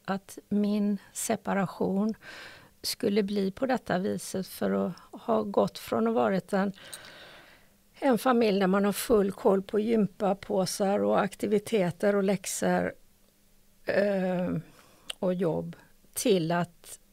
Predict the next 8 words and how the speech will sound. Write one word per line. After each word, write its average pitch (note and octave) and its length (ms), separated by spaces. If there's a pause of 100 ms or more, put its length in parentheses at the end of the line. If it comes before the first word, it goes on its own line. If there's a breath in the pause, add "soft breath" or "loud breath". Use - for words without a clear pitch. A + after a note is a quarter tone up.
(540)
eh, - 300
helt F#3+ 320
plötsligt F#3+ 520
vara G3 100
en F3 80
familj F3+ 400
som - 180
havererar. F#3 920